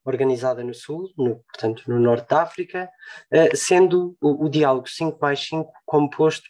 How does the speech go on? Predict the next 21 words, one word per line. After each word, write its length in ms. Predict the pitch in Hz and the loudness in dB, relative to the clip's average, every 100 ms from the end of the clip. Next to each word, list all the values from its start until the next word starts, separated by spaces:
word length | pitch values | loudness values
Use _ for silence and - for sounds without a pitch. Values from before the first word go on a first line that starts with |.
| - | -6
por 160 | 151 143 - _ | -4 -4 -8 _
dez 320 | 127 151 147 | 0 2 2
países. 580 | - 135 104 98 - - - _ - - - | 0 -2 -2 -12 -16 -20 -20 _ -14 -14 -12
Cinco 380 | - - 175 - | -8 2 2 4
países 320 | 135 123 117 | 2 2 2
no 140 | 127 131 | 4 6
Norte, 400 | 156 214 233 - _ - _ - | 4 2 -4 -20 _ -20 _ -4
França, 480 | 160 170 165 180 | 0 0 0 -10
Portugal, 720 | 175 - - 127 139 139 147 - _ | -12 -18 -12 0 2 2 0 -4 _
Espanha, 580 | - - 139 135 143 147 _ | -20 -2 4 6 4 0 _
Itália 640 | 135 127 127 113 113 110 | -6 0 0 0 -6 -8
e 120 | - 120 | -6 -2
Malta, 520 | 110 120 - 233 247 _ _ _ - - _ | 0 0 -2 -4 -4 _ _ _ -20 -20 _
e 100 | 175 | -2
cinco 340 | 170 196 202 | 2 2 2
países, 540 | 202 208 202 214 - - - | 2 0 0 -8 -14 -10 -2
eh, 320 | 185 190 185 | 2 4 4
no 180 | 185 190 | 4 4
Norte 240 | 190 190 | 4 0
da 140 | - 156 | -6 -6
África, 440 | - 135 - 139 | -8 -16 -12 -12